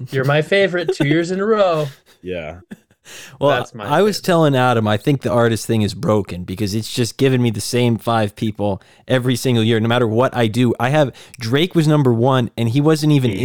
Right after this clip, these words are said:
Speaker 3: in, in my top fifty played songs of the year. I didn't have one in there. They're like, "Oh, <laughs> but you love Drake. Like, he's your favorite." It's like, "Ah, is he, though?" 'Cause I don't see him on this list of all the actual songs I listen to.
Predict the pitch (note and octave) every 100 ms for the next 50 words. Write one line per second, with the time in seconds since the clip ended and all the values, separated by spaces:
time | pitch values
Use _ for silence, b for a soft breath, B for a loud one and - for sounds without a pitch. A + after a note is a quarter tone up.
0 | D3 D3+ C#3 - C#3+ D3+ B2+ A#2 C3+ B2+
1 | - - C#3 C3+ B2+ A#2 - B2 A#2 G#2
2 | - B2 C3 G2 G#2 G2+ G#2 C3+ - _
3 | - B2 C#3 C3+ A2+ A2 A#2 B2 A#2+ D3+
4 | G#2 D#2+ - _ _ - C3 A#2+ A2 G#2
5 | B2 - E3+ B2 B2+ B2+ C3+ A#2+ B2+ A#2+
6 | G#2+ C3 A#2+ A3+ A2 A#2 A2 G#2 B2 C3+
7 | G#2+ G2 - B B B C#3+ D3 G3+ G#3
8 | G#3+ C4 C4 D4+ B3+ G#3 F3+ F3+ G3+ -
9 | F#3+ F3+ D#3 C#3+ B2 C#3 F#3+ D#3 - C#3+
10 | C#3+ C#3+ C#3+ C#3+ - A2+ - C#3+ F3+ A2+
11 | G2+ G2 G2+ - - F2+ F#2